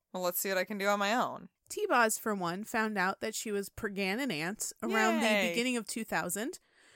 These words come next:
Speaker 2: Her father was rapper Mac ten. Her father.
Speaker 1: I was like, "Wait."
Speaker 2: The father
Speaker 1: <laughs>
Speaker 2: was rapper Mac ten, whom she'd been dating for a while when she found out about the baby.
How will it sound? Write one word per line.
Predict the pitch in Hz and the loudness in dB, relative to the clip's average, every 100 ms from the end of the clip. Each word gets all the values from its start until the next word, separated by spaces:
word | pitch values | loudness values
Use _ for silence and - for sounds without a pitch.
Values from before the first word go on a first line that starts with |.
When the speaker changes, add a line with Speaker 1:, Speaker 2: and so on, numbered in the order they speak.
| _ | _
Speaker 2:
Her | - 247 | -2 0
father | 262 233 277 320 | 4 4 6 2
was | 302 277 | 0 0
rapper | 208 202 - 247 | 2 2 2 0
Mac | 226 185 254 | 0 0 0
ten. | - 208 170 190 233 _ - | -2 -2 -2 -2 -8 _ -10
Her | 220 | -6
father. | 208 - 170 175 180 - - | -6 -4 -6 -6 -10 -6 2
Speaker 1:
I | 247 | 4
was | 269 - | 6 4
like, | 254 - - - _ | 2 -4 -10 -18 _
"Wait." | 220 208 170 | 0 2 2
Speaker 2:
The | 220 240 254 | 4 6 6
father | - 220 180 170 160 170 220 - - - | 4 2 2 2 2 2 2 -2 -6 -8
Speaker 1:
<laughs> | - - - - | -8 -10 -8 6
Speaker 2:
was | 247 262 226 | 12 12 10
rapper | 226 208 214 - 233 233 208 _ | 6 8 8 8 8 8 4 _
Mac | 214 196 233 - | 0 2 2 0
ten, | - 180 175 202 254 - - - - | -2 -2 -2 -6 -10 -16 -20 -20 -20
whom | - 262 262 | 0 2 4
she'd | - 269 240 240 | 4 4 4 6
been | 269 269 | 4 4
dating | 277 240 226 254 226 | 2 2 2 -2 -4
for | - 208 | 0 2
a | 254 220 | 4 4
while | 185 170 175 190 233 - - - | 4 2 4 2 0 -8 -16 -6
when | 294 | -2
she | 302 | -2
found | - 180 190 | 0 0 0
out | 175 185 | -2 -2
about | 190 185 | -2 -4
the | 220 | -2
baby. | 330 349 190 | 0 0 0